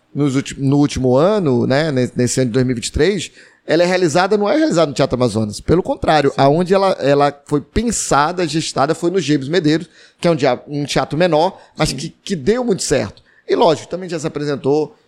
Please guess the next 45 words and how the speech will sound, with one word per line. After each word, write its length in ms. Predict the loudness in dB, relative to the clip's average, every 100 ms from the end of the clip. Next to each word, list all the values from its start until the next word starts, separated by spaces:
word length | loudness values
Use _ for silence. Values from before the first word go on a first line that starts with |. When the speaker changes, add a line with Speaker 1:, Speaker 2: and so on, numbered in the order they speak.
| _
Speaker 1:
com 80 | -4
a 60 | 0
mesma 200 | 0 0
maestria 380 | 0 -2 -2
no 80 | -2
teatro, 460 | 0 0 0 -4 -10 -14 -20 -4
mas 400 | 0 0 -2 -6
apresentar 560 | -4 -2 0 0 0 0
no 80 | 0
seu 220 | 0 2
lugar 580 | 2 2 0 0 -8 _ _ -12
de 160 | -8
fala, 580 | -8 -2 2 2 2 0
de 140 | -2 0
local, 500 | 0 0 0 2 0
de 240 | -2 -4
estudo, 640 | -4 -8 -2 0 2 -2 -4
é 120 | -4
muito 240 | -4 -4
bacana. 420 | -6 -4 -6 -8 -14 -20 -20 -2
Então 140 | 2
eu 80 | 2
acho 240 | 0 -4
que 200 | -4 0
a 60 | 0
fetan 540 | 0 -2 -2 -2 -4
tem 300 | -4 -4 -2
essa, 300 | -4 -2 -2
esse, 380 | -2 -2 -4 -4 -4
esse, 440 | -4 -4 -6 -6 -10 _
essa 240 | -4 -4 -4
situação. 520 | -6 -6 -2 -2 -4 -12 -20 -20 _
Nós 440 | 0 2 2 -2 -2
terminamos 580 | 0 0 -2 -4 -2
o 40 | -2
último 240 | -2 -6
festival, 640 | -4 -4 -2 0 0 0 -4
o 120 | -2
décimo 340 | -2 -2 -6
sétimo 320 | -4 -4 -4
Festival 320 | -8 -4 -2 0
de 60 |
Teatro 180 | -2 -2
da 60 | -2
Amazônia, 580 | -2 -2 -2 -2 -4